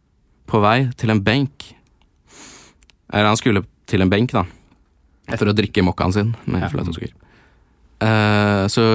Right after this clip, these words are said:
Speaker 1: gikk han til sikkerhetsvakten igjen og spurte, «Må du stå her hele dagen?» «Ja, glassfyren kommer ikke før elleve.»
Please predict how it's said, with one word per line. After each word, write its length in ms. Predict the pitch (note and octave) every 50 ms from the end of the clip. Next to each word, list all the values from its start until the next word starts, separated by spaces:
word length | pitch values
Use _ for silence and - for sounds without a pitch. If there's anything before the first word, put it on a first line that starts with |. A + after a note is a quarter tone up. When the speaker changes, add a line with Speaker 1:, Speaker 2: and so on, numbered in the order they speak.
| A2
Speaker 1:
gikk 200 | G#2+ G#2 G2+ -
han 80 | G#2+ F#2+
til 120 | - G2
sikkerhetsvakten 520 | - - E2 - F2 - - F#2+ F#2 - G#2
igjen 300 | G2 F#2+ G#2 A#2+ A#2 G2+ - - -
og 120 | - - G#2+
spurte, 400 | - - - G2 F2 D2+ - F2 F2+
«Må 80 | F#2+
du 80 | G#2 A2
stå 220 | - - G2+ F#2 F#2
her 140 | G#2+ G#2 G#2
hele 240 | A2+ G2+ F#2 F#2 F#2
dagen?» 320 | F2+ E2+ G#2+ D3 F#3 - - _ _ _ _ _ _ _ _ _ _ _ _ _ _ _
«Ja, 380 | - - G#2 A2+ A2+ G#2+ G#2 G2 F#2+
glassfyren 500 | G2 A2 G#2+ - - - F#2+ F#2+ G2+ G2
kommer 240 | - F2+ F2 F2+ F#2
ikke 80 | - G#2
før 160 | G2 F#2+ D#2+
elleve.» 300 | F2 E2+ D#2 D#2 E2